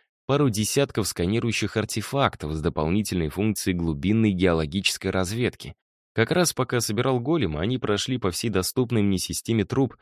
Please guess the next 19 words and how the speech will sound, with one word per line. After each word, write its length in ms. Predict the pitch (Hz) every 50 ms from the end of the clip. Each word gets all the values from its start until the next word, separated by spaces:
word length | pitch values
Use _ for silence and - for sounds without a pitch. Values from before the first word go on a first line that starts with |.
| _ _ _ _ _ -
и 80 | 120 127
отрисовали 680 | 143 - - 127 123 - 127 113 104 123 131 127 120
подробную 560 | 107 - 92 85 87 98 110 101 98 95 95 92
карту. 460 | - - 131 101 - - - - - _ _ _ _ _ _ _ _ _ -
Результаты 600 | - 147 170 170 202 202 190 - 220 202 - 175
порадовали. 640 | - - 170 175 175 143 - 76 69 69 - - - _ _ _ _ _ _ -
Неподалеку 580 | 98 98 - 107 98 92 90 92 90 - 92
от 120 | 85 82 73
замка 400 | 71 82 92 98 110 101 - 90
есть 300 | 80 76 76 71 69 82
горная 400 | 76 92 98 98 98 98 92 90
гряда, 440 | 87 101 95 87 87 120 127 135 120 _ _ _ _ _ _ -
где 240 | 92 90 107 135 139
обнаружилось 680 | 127 143 143 147 175 175 156 147 139 135 120 - -
множество 540 | 113 110 123 143 135 127 117 - - 107 107
месторождений 840 | 107 104 98 - - 104 95 87 82 80 80 90 110 120 113 98
с 100 | 87 -
полезными 520 | - 82 78 78 95 95 98 98 92 90
минералами. 720 | 90 92 92 92 95 98 113 123 110 82 69 65 60 -